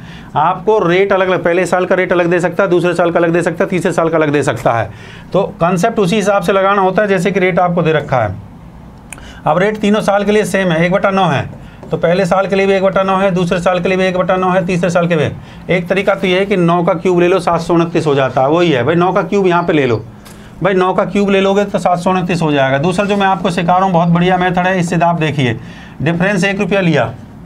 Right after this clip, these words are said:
एक का एक बटा नौ लीजिए, नौ रुपया, नौ रुपया, नौ रुपया, नौ का एक बटा नौ लीजिए, कितना हो गया? इक्यासी, इक्यासी, इक्यासी, इक्यासी का एक बटा नौ लीजिए, देखो,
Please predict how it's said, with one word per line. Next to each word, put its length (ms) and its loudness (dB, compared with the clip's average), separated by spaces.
एक 260 -2
का 180 2
एक 200 0
बटा 180 0
नौ 160 2
लीजिए, 420 2
नौ 220 2
रुपया, 360 0
नौ 220 2
रुपया, 260 0
नौ 160 2
रुपया, 400 0
नौ 340 2
का 120 0
एक 120 -2
बटा 180 -2
नौ 140 0
लीजिए, 260 2
कितना 220 -2
हो 100 0
गया? 120 -2
इक्यासी, 600 0
इक्यासी, 520 0
इक्यासी, 640 0
इक्यासी 400 0
का 100 0
एक 100 0
बटा 160 0
नौ 120 2
लीजिए, 220 2
देखो, 280 0